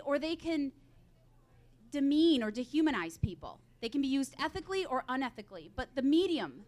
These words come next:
the actual way we convey a message, actually shapes the reality that the listener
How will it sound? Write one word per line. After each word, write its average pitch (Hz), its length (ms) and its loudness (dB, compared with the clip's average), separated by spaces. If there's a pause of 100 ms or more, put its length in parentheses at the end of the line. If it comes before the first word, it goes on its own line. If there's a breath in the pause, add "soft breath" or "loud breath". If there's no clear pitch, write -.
the 285 80 -6
actual 302 460 -2
way 285 260 6
we 320 100 4
convey 269 380 -2
a 262 60 0
message, 202 440 -4
actually 269 360 -4
shapes - 400 -2
the 226 100 -8
reality 214 460 0
that 196 140 -8
the 214 60 -14
listener 196 440 -8